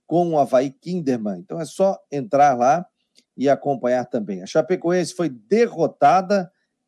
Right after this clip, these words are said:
pro Próspera, Próspera que era o último colocado, e agora o Próspera chega a quatro pontos nesse Campeonato Catarinense.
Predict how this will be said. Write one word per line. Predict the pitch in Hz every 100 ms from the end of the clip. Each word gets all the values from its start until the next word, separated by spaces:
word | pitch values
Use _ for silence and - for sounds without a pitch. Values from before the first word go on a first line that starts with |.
| _
pro | 175 147
Próspera, | - 151 151 170 170 196 202 196 - _ _ _
Próspera | 135 143 147 151
que | -
era | 147
o | 131
último | 165 208 170 147
colocado, | 147 135 - 131 156 175 180
e |
agora | 180 123 143 160
o |
Próspera | 135 135 147 - 135
chega | - 147 131
a | 123
quatro | - - 160 226 226 170
pontos | - 160 165 160 143 - _ _ _ -
nesse | 139 180 160 170
Campeonato | 143 139 131 120 139 143 131 120 _
Catarinense. | - 160 165 139 123 110 87 -